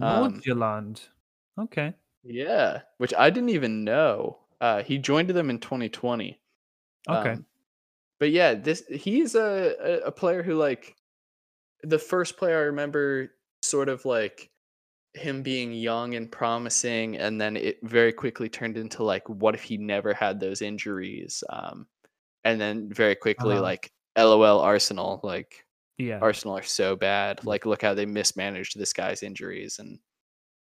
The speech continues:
Speaker 1: totally ballsed up this potentially world-class player they had.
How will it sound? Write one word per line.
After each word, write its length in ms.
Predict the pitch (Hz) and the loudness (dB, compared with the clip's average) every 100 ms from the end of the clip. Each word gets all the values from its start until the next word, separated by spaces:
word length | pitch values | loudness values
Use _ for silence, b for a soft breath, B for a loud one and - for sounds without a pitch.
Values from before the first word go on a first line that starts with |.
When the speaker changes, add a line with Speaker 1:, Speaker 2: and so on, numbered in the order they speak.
| _ _ _ | _ _ _
Speaker 1:
totally 360 | - 110 104 104 | -6 -6 -4 -2
ballsed 340 | 107 98 92 - | 2 4 2 -2
up 160 | 95 - | -4 -4
this 180 | 98 | -6
potentially 560 | - - - 101 107 95 | -6 -10 -8 -6 -4 -4
world-class 540 | 95 98 - 104 - | -4 -6 -6 -8 -8
player 280 | - 107 110 | -6 -6 -6
they 160 | 117 - | -10 -10
had. 240 | 120 120 | -10 -12